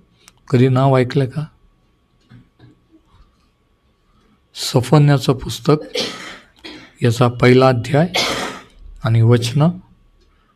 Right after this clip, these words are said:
पंधरा आणि सोळा. या ठिकाणी सफन्या संदेष्टाने काय भविष्यवाणी केली आहे का? "हा संतापाचा दिवस आहे." चौदा पासून वाचू. "परमेश्वराचा मोठा दिवस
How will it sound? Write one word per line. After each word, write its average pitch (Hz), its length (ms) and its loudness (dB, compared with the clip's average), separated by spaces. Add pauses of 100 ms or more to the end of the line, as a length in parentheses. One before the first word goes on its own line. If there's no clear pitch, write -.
(380)
पंधरा 127 340 2
आणि 127 180 0
सोळा. 104 560 0 (760)
या 123 160 4
ठिकाणी 127 420 0
सफन्या 151 560 0
संदेष्टाने 131 680 -2
काय 139 200 -2
भविष्यवाणी 117 680 0
केली 120 240 -4
आहे 104 140 -4
का? 123 160 -12 (1080)
"हा 170 260 4
संतापाचा 160 760 2
दिवस 123 420 2
आहे." 101 200 -10 (2250)
चौदा 143 400 2
पासून 151 300 0
वाचू. 127 360 -2 (1200)
"परमेश्वराचा 175 680 4
मोठा 135 380 2
दिवस 139 500 2